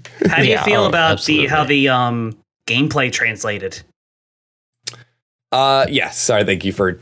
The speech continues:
Speaker 1: uh, moving us on to that.
Speaker 3: <laughs>
Speaker 1: Uh, <laughs>
Speaker 3: Do we wanna go
Speaker 1: um,
Speaker 3: all the way back, or? <laughs>
Speaker 2: No, I mean,
Speaker 1: No, I
Speaker 2: 'cause,
Speaker 1: mean, I
Speaker 2: like,
Speaker 1: think
Speaker 2: 'cause, like, the other ones were just instances of, like,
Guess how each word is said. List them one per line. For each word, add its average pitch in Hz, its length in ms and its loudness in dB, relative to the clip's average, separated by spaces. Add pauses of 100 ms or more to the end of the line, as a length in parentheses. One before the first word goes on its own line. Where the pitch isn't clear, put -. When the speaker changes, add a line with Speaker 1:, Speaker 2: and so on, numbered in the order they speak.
Speaker 1:
uh, 92 240 2
moving 98 240 0
us - 120 0
on 95 120 0
to - 60 0
that. 95 240 0 (120)
Speaker 3:
<laughs> - 120 -12
Speaker 1:
Uh, 185 920 0 (120)
<laughs> - 100 -12
Speaker 3:
Do 135 120 2
we 139 120 2
wanna 143 300 2
go 127 180 2
Speaker 1:
um, 123 80 2
Speaker 3:
all 120 160 4
the 120 80 4
way 113 180 4
back, 113 420 0 (480)
or? 110 440 4 (140)
<laughs> - 140 -16
Speaker 2:
No, 285 340 4
I 269 60 2
mean, - 80 2
Speaker 1:
No, 208 180 4
I 208 40 6
Speaker 2:
'cause, 202 180 2
Speaker 1:
mean, 202 100 2
I 196 60 4
Speaker 2:
like, 190 100 0
Speaker 1:
think 208 260 0
Speaker 2:
'cause, 240 200 0
like, 233 200 2
the 233 120 2
other 277 200 2
ones 254 320 2
were 208 100 2
just 180 320 -2
instances 165 800 0
of, 131 380 -2
like, 123 500 -2